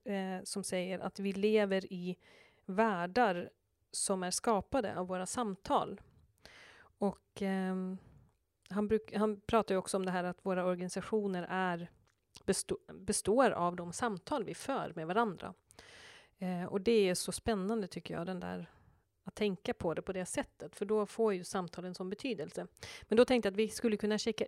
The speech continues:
ut kanske från det här samtalet med frågan, vilka samtal kommer du ihåg som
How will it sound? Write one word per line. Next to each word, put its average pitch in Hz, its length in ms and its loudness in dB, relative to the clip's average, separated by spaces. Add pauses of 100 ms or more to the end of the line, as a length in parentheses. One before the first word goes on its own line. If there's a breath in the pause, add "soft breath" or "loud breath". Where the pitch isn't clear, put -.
ut 285 280 0
kanske 220 320 -2
från 175 140 -8
det 180 60 -6
här 165 140 -6
samtalet - 520 -8
med 175 200 -6
frågan, 175 640 -2 (1040 loud breath)
vilka 196 1000 2 (920 soft breath)
samtal 202 760 0
kommer 220 300 0
du 254 360 -2
ihåg - 400 -4
som 180 340 -6